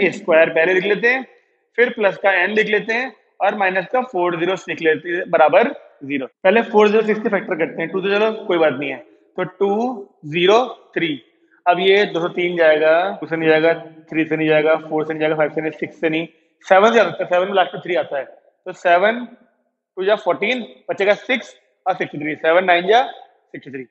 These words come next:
अब ट्वेंटी नाइन प्राइम नंबर है तो ये वन हो गया, तो फैक्टर आए टू, सेवन, ट्वेंटी नाइन और एक साथ में ये टू भी था। तो अब हमें ऐसे ढूंढने हैं फैक्टर जिनकी मल्टीप्लाई करके तो ये दोनों आ जाए और माइनस करके केवल आए वन। अब वन लाने का मतलब देखिए कॉन्जिक्यूटिव नंबर हो जाएंगे,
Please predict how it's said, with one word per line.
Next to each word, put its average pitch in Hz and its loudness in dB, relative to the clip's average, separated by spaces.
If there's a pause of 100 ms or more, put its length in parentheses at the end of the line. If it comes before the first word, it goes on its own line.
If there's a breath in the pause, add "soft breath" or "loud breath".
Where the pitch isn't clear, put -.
(240)
अब 180 -2
ट्वेंटी 214 2
नाइन 226 4
प्राइम 175 2
नंबर 190 -2
है 247 0
तो 226 -6
ये 208 -4
वन 156 -6
हो 143 -8
गया, 135 -6
तो - -16
फैक्टर 196 0
आए 202 4 (140)
टू, 190 -4 (340)
सेवन, 175 -2 (360)
ट्वेंटी 170 -4
नाइन 175 0 (340)
और 190 0
एक 220 0
साथ 190 0
में 226 -4
ये 208 0
टू 180 -2
भी 165 -2
था। 135 -8 (720)
तो 254 -2
अब 247 4
हमें 233 0
ऐसे 247 0
ढूंढने 185 -2
हैं 185 2
फैक्टर 180 0 (280)
जिनकी 196 -6
मल्टीप्लाई 208 2
करके 226 -2
तो 240 -2
ये 233 -2
दोनों 226 2
आ 233 8
जाए 240 0 (280)
और 226 -4
माइनस 226 -2
करके 208 -8
केवल 220 0
आए 247 2 (120)
वन। 156 0 (560)
अब 220 -6 (140)
वन 240 2 (260)
लाने 196 2
का 202 0
मतलब 190 -2
देखिए 175 -6
कॉन्जिक्यूटिव 202 -2
नंबर 180 0
हो 160 -2
जाएंगे, 180 -2